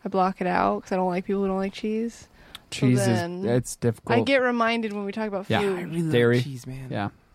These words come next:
Speaker 1: Like, cheese is
Speaker 2: I,
Speaker 1: so good.
Speaker 2: I will say I haven't, I haven't touched meat in, I think, like, three months.
Speaker 1: Yeah.
Speaker 2: Maybe more.
Speaker 1: Who cares
Speaker 2: And,
Speaker 1: about
Speaker 2: uh,
Speaker 1: meat?
Speaker 2: <laughs> and, and, uh, and I, w-, I had the first, like, "Aw,"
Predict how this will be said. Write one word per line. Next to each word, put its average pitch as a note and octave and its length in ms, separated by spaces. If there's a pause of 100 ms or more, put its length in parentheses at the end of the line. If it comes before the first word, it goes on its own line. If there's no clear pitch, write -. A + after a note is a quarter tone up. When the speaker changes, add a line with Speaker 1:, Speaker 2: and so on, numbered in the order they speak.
(300)
Speaker 1:
Like, C4 140
cheese D#4+ 220
is F4 100
Speaker 2:
I, C#4+ 80
Speaker 1:
so - 300
good. A#3+ 100 (140)
Speaker 2:
I D3+ 80
will F#3 160
say G3+ 420
I D3 120
haven't, F#3 440
I C#3 160
haven't F3 320
touched D#3 320
meat C3+ 320
in, C3+ 140
I A#2+ 100
think, C#3 300
like, A#2 200
three C3 280
months. D3 520 (140)
Speaker 1:
Yeah. F#3 300 (140)
Speaker 2:
Maybe C3+ 260
more. D#3 400 (240)
Speaker 1:
Who C#4+ 100
cares G#3+ 300
Speaker 2:
And, D#3 420
Speaker 1:
about C#3+ 400
Speaker 2:
uh, C#3 40 (160)
Speaker 1:
meat? E3 100 (260)
Speaker 2:
<laughs> - 60
and, D3 280
and, F3+ 420
uh, F#3+ 420
and F3+ 340
I, D#3+ 120
w-, D#3 300
I D#3+ 220
had E3+ 380
the E3 80
first, E3 440
like, C#3+ 400
"Aw," A2 480